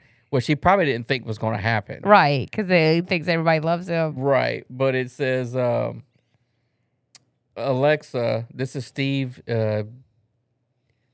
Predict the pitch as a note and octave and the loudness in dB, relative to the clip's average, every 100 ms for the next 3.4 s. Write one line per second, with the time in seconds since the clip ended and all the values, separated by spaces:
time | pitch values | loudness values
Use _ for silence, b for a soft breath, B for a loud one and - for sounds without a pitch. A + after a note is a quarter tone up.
0 | _ B2+ A#2+ A#2 C3 C#3 E3+ E3 D#3+ A#2 | _ -20 -10 0 0 0 -4 -4 -4 -2
1 | A#2+ C3+ - E3 D#3+ E3 B2+ C3 B2 A#2+ | 0 0 -2 -6 -6 -6 -6 -6 -6 -8
2 | A#2+ B2+ A#2+ A#2+ - A#2+ A#2 - A#2 A2+ | -6 -6 -6 -8 -10 -8 -8 -8 -6 -4
3 | A#2 B2+ A#2 A2+ | -4 -2 -2 -2